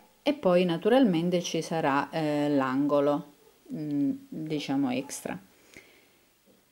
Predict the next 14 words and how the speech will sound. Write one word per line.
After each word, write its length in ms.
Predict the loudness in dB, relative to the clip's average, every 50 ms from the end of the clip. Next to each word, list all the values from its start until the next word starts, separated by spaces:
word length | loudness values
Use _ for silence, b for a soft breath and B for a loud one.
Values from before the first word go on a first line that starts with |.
| _ _ _ _ _ -6
E 1000 | -4 -2 0 0 0 0 0 0 0 -2 -2 -2 -2 -2 -2 -4 -4 -4 -6 -8 -6 0
così 480 | 2 4 4 4 4 2 0 0 2
non 240 | 0 2 2 2 2
vi 100 | 0 0
mancheranno, 720 | 0 0 0 0 0 0 -2 0 0 0 0 0 0 0 -2
insomma, 380 | -2 -2 -2 -2 -2 -2 -4
poi 180 | -2 -2 -2 -2
nel 160 | -2 -2 -4
secondo 540 | -6 -8 -8 -4 -4 -2 0 2 2 0 0
giro, 580 | -2 -2 -2 -2 -2 0 0 0 0 -2 -2
eh, 60 | -4 -4
magari 1700 | -4 -2 -2 -2 -2 -2 -2 -2 -2 -2 -2 -4 -4 -6 -6 -6 -6 -4 -4 -4 -4 -4 -4 -4 -4 -4 -4 -4 -4 -4 -2 -2 -4 -4
archetti 760 | -6 -6 -8 -10 -10 -8 -6 -4 -4 -4 -6 -6 -6 -8 -6
sotto. 1000 | -6 -4 -6 -4 -4 -6 -8 -10 -8 -6 -6 -6 -6 -8 -8 -10 -10 -10 -12 -12